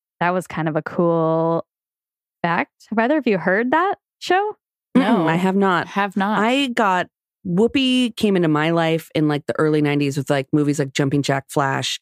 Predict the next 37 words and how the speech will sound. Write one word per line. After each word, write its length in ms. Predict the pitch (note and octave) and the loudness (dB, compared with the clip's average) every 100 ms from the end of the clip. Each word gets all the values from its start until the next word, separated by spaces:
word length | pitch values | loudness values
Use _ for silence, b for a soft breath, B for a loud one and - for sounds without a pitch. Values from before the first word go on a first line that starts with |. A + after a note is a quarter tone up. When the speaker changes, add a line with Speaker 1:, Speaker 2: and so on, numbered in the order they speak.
| - | 0
Speaker 3:
Mm-hmm. 100 | C#3 | 2
Speaker 2:
and 420 | C3 C3 C3 B2+ - _ _ - | 2 0 -2 -4 -10 _ _ -8
Sister 380 | - E3 - C3 | -2 -2 0 0
Act 380 | C3 C3 - - _ _ _ _ _ - | -2 -4 -10 -20 _ _ _ _ _ 0
and 400 | D3 C3+ C3 - | 0 2 0 -2
some 200 | E3 C#3+ | 0 0
of 60 | |
those 320 | C3+ C#3+ D3 | 2 0 -2
films. 500 | - C#3 C3+ C3+ C3 - _ _ | -2 -2 0 -2 -4 -12 _ _
That's 220 | D3 - | -4 -2
when 100 | D#3 | -2
she 160 | C3+ D#3 | 0 0
became 280 | D3 - C#3 | 0 0 0
on 160 | C3 | 2
my 160 | C3+ D3+ | 2 2
radar 580 | D3 D3 C3 C3 B2+ B2 | 0 0 0 -2 -2 -2
as 160 | - C3 | -4 -2
a 60 | C3 | -2
young 400 | C3 B2+ C3 C3 _ _ _ _ _ | 0 0 -2 -4 _ _ _ _ _
person. 400 | - C#3+ - C#3+ | -2 -2 -2 -2
And 120 | C3+ | -2
I 80 | B2+ | -2
was 160 | B2+ B2+ | -2 -4
like, 160 | B2+ - | -4 -2
"Who 180 | A#3 | 0
is 160 | F#3+ D3+ | 0 0
that? 280 | C3 B2+ - - | -2 -4 -6 -4
They're 160 | D3+ D3+ | -4 -2
funny. 520 | - C#3 C3 C3 A#2+ _ _ _ | -2 -2 0 -2 -6 _ _ _
They're 160 | C#3+ - | -4 -2
awesome." 580 | B2 - B2+ A#2+ A#2+ - | -4 -4 -6 -4 -4 -4
And 140 | C3+ | -4
I've 60 | B2 | -2
been 140 | B2 A#2+ | -4 -4
following 400 | C3+ B2 A#2 A#2 | -2 -2 -2 -2
Whoopi 280 | B2+ - | -2 -4
since. 680 | - - - - - - - | -4 -4 -4 -6 -10 -14 -14